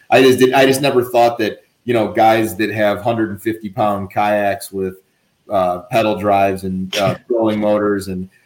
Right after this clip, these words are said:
Speaker 1: fifty,
Speaker 2: <laughs>
Speaker 1: sixty pounds of lithium batteries and a Panoptix live scope. You know, I just never thought those guys were gonna be the ones that were like, "Hey, dude, this is, like, a couple pounds too heavy."
Speaker 2: Yeah.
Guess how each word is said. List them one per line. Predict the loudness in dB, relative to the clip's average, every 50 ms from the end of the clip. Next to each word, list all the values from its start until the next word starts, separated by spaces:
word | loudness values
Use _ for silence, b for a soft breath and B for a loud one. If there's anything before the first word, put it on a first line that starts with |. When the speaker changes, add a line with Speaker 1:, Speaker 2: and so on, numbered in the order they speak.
| _ _ _
Speaker 1:
fifty, | -4 0 2 2 2 2 -2 -4 -4 -4
Speaker 2:
<laughs> | -4
Speaker 1:
sixty | -4 -4 -4 -2 -4 -4
pounds | 0 0 2 2 2 2 0 -2
of | -6 -4 -2
lithium | -2 0 2 2 0 0 -2 -6 -6 _
batteries | -2 0 0 2 2 2 2 2 2 0 0
and | -2 -4 -4
a | -4 -4 -4 -6 -4
Panoptix | -2 -2 0 0 2 0 0 0 -2 -4 -6 -6 -2
live | 0 0 2 2 0 -2
scope. | -6 -8 -6 -4 -2 0 0 0 0 -2
You | -2 -2
know, | -2 -4 -6 -4 -4 -2
I | 0 0
just | 0 0 0
never | 0 -2 -2 -2
thought | 0 0 0 0 0
those | -2 -4 -4
guys | -2 0 0 0 0 -2
were | -4
gonna | -6 -6 -4
be | -2 -2
the | 0 0 0
ones | 0 -2 -2 -2
that | -4 -4
were | -4 -4 -2
like, | -2 -4 -4 -4
"Hey, | -4 -2 -2 -2 -2
dude, | -2 0 0 0 0 -2
this | -6 -8 -10
is, | -8 -6
like, | -6 -6
a | -4
couple | -4 -6 -6 -6 -8 -10
pounds | -10 -8 -6 -6 -6 -8 -10
too | -10 -8 -4
heavy." | -4 -2 -2 0
Speaker 2:
Yeah. | 2 2 2 0 0